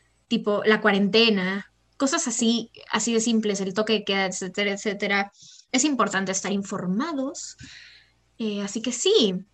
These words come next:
háganlo por ustedes, por su familia, porque un día van a ser grandes, si, si es que no son grandes escuchando, <laughs> y van a tener que vivir solos y, y,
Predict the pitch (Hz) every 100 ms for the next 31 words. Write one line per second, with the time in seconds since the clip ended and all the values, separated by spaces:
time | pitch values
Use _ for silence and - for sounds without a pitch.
0 | _ - 277 320 359 359 220 - 311 311
1 | 214 202 180 196 202 240 226 202 208 247
2 | 254 254 247 247 254 233 240 240 214 226
3 | 269 - _ - 247 - - 262 - 254
4 | 226 240 240 226 226 240 233 226 214 240
5 | 226 208 220 - - - - _ - 247
6 | 226 220 214 208 262 269 233 240 247 233
7 | 233 226 226 226 220 208 - 214 196 208